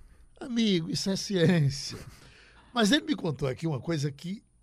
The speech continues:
eh, recentemente eu, eu botei no Instagram. Ele tava fazendo um show em Caruaru,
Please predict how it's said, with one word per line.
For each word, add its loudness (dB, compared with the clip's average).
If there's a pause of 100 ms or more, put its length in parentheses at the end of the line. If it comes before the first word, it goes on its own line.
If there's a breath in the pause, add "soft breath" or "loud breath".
(140)
eh, -4
recentemente 0
eu, -6
eu -8
botei -4
no -6
Instagram. 0 (1000 soft breath)
Ele 4
tava 2
fazendo -2
um -2
show 0
em -4
Caruaru, -2